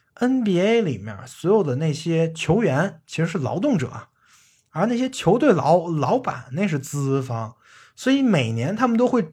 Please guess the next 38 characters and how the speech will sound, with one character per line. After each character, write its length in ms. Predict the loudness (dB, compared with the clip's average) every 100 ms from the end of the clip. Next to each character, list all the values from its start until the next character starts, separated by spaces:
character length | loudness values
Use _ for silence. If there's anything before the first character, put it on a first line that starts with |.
| -16
举 180 | -6 -4
办 180 | -2 -2
一 80 | -4
次 200 | -4 -4
劳 400 | -2 2 4 2
资 280 | 0 -2
双 280 | 0 -2 -4
方 180 | -2 -2
的 140 | -2
协 260 | -4 -6 -4
议 100 | -2
谈 240 | -4 -4
判， 280 | -2 -4 -6 _ _ _ -2
来 260 | 2 2
谈 240 | 2 -2 0
判 240 | 0 0
什 120 | -2
么 260 | -2 -2 -4 -12 _ -12 -12 -12 -12
球 200 | 0 2
员 200 | 4 2
最 160 | 2
高 160 | 6 6
有 120 | 6
多 160 | 4 2
少 120 | 2
薪 420 | 0 0 0 0
酬 220 | -2 -2
啊， 340 | 0 2 2 0
然 160 | 0
后 300 | 2 0 -2 _ _ _ _ -12
怎 160 | -8
么， 220 | -4 -4 -4
怎 160 | -6
么 80 | -4
来 160 | -2 0
分 240 | 0 2
账 260 | 4 4 4
啊， 380 | 4 2 0